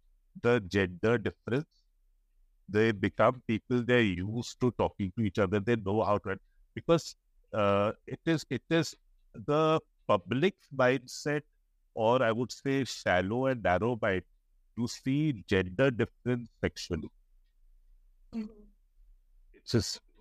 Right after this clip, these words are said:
Speaker 1: but if there is a group, group of boys and girls, does not mean that something is going to happen.
Speaker 2: Mm-hmm.
Speaker 1: You know, so what, why, why have the segregation?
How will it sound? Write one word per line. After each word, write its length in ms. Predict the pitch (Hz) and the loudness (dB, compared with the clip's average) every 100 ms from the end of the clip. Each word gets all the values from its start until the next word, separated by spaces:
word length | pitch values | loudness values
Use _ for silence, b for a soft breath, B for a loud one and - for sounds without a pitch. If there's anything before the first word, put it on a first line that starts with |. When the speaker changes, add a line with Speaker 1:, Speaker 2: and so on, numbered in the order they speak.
| - | -6
Speaker 1:
but 140 | 117 | -2
if 240 | 113 - | -2 -2
there 180 | - 131 | 0 0
is 160 | 143 - | 0 -2
a 80 | 151 | -4
group, 480 | 110 110 127 - 95 | -4 -4 -4 -6 -6
group 200 | 107 123 | -4 -2
of 220 | 139 135 110 | -2 -2 0
boys 280 | 101 113 | 0 0
and 160 | 143 120 | -2 -4
girls, 180 | 131 139 - _ _ | -2 -2 -4 _ _
does 260 | 175 131 127 | 2 2 4
not 220 | 147 160 - | 2 2 0
mean 360 | 107 113 127 117 | -2 0 0 0
that 240 | 131 123 | 0 0
something 420 | - 104 92 117 107 | -2 -4 -2 -2 -2
is 140 | 104 | 0
going 220 | 110 101 - | 0 -2 -2
to 60 | 104 | -6
happen. 360 | 76 - 87 - _ _ _ - _ - | -6 -6 -8 -8 _ _ _ -20 _ -10
Speaker 2:
Mm-hmm. 600 | 220 214 220 208 208 214 208 | -2 0 0 0 -2 -4 -6
Speaker 1:
You 60 | |
know, 100 | - | -4
so 160 | 107 123 | -2 -2
what, 220 | 98 107 - | 0 -2 -2
why, 380 | 90 107 139 151 | 2 4 6 2
why 340 | 98 107 139 | 2 4 4
have 260 | 120 110 104 | 4 0 0
the 80 | 123 | -2
segregation? 720 | - 92 82 92 - 80 - | -2 -2 -4 -6 -8 -16 -18